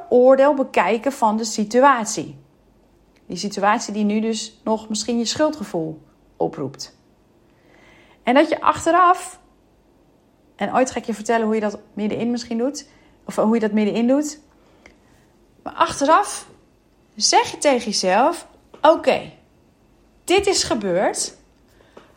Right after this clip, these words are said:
Wat kan ik hiervan leren?" Ja, dus in plaats van: "Waarom doe ik dit nou?" Die frustratie. Wat kan ik hiervan leren? Ieder moment waarvan jij denkt: "Fuck, ik heb het verpest", is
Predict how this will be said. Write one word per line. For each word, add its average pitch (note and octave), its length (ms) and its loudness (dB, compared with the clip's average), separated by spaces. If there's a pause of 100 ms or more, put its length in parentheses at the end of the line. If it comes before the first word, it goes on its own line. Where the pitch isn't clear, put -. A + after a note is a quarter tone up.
Wat B3 500 2
kan F4 220 0
ik F#4 80 -6
hiervan C#4 640 2
leren?" F4 520 2 (960)
Ja, E3+ 420 -4
dus A3+ 160 -8
in B3 100 -6
plaats D4+ 260 0
van: B3 80 -6
"Waarom G3+ 280 -2
doe F4+ 200 6
ik E4+ 60 -4
dit E4 140 -4
nou?" C#4 1120 -2
Die A#3 100 -2
frustratie. D4 800 -4 (1500)
Wat D4+ 240 4
kan E4+ 180 0
ik D#4 80 -2
hiervan D#4 300 2
leren? F#3 420 0 (500)
Ieder F4+ 240 2
moment D4+ 440 0
waarvan B3 260 -2
jij C4+ 180 4
denkt: B3 260 -6
"Fuck, - 440 -4
ik A3 100 -14
heb A3+ 100 -4
het - 100 -14
verpest", - 640 -2 (500)
is - 480 0